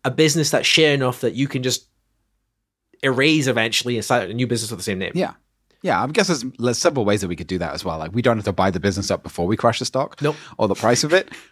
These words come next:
Speaker 2: 'cause we can just be like,
Speaker 1: Crash the stock and then buy it.
Speaker 2: Yeah, we can crash the stock and then buy it. We can be like, "Oh, well, you know,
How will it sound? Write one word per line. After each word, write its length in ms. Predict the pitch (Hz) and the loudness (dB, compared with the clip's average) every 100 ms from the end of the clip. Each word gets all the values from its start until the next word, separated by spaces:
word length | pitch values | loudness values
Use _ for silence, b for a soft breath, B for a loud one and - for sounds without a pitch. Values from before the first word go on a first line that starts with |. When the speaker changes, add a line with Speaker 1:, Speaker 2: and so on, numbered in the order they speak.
| - | -10
Speaker 2:
'cause 120 | 123 | -2
we 120 | 135 | 0
can 100 | 135 | 2
just 160 | 135 - | 0 0
be 80 | 120 | 2
like, 160 | 165 - | 2 0
Speaker 1:
Crash 80 | - | -2
the 120 | 175 | -6
stock 380 | - 151 147 - | -2 2 2 0
and 140 | 131 | -2
then 160 | 117 143 | 0 -2
buy 180 | - - | -2 -6
it. 200 | 127 - | -10 -6
Speaker 2:
Yeah, 180 | - 123 | 0 2
we 140 | 113 131 | 2 0
can 100 | 127 | 0
crash 160 | 143 | -2
the 60 | 120 | 0
stock 180 | 117 117 | -2 -2
and 80 | 98 | -2
then 120 | 98 | 0
buy 140 | 92 | 2
it. 60 | 92 | 2
We 60 | |
can 100 | 98 | -2
be 60 | 113 | -2
like, 240 | 101 95 | -2 -2
"Oh, 460 | 98 101 92 90 80 | 0 0 0 -2 -4
well, 380 | 87 90 87 85 | -2 0 0 -2
you 100 | 90 | -4
know, 320 | 85 80 82 | -4 -4 -6